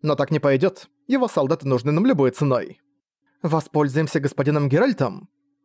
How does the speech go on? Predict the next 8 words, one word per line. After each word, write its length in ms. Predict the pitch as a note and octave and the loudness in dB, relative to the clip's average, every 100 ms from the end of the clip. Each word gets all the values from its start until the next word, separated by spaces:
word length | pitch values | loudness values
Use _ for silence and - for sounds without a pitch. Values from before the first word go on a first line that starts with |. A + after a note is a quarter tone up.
| _ - | _ -2
"Я 100 | D3+ | -2
нахожу 320 | C#3 C3+ C#3+ | 0 0 2
важным 340 | A3 D3+ C3 | 0 0 -4
установить 400 | A#2 C#3 B2 B2+ | -2 -2 -2 -2
с 60 | C#3+ | -2
ним 160 | C#3+ | 0
доверительные 460 | D#3+ C3 B2+ C3 C3 | 0 0 -2 0 0
отношения, 580 | - A#2+ F#3+ D#3 C#3 | -2 -2 0 2 2